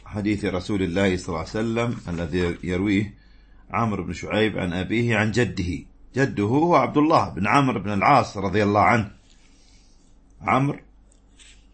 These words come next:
بن شعيب عن أبيه، أبوه شعيب بن محمد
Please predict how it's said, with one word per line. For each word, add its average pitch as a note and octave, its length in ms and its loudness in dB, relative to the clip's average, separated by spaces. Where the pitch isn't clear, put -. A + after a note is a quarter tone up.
بن G2+ 180 -2
شعيب A2 560 2
عن C3 180 0
أبيه، C#3 440 2
أبوه C#3 400 4
شعيب D#3+ 480 4
بن A#2+ 180 -2
محمد C3 640 2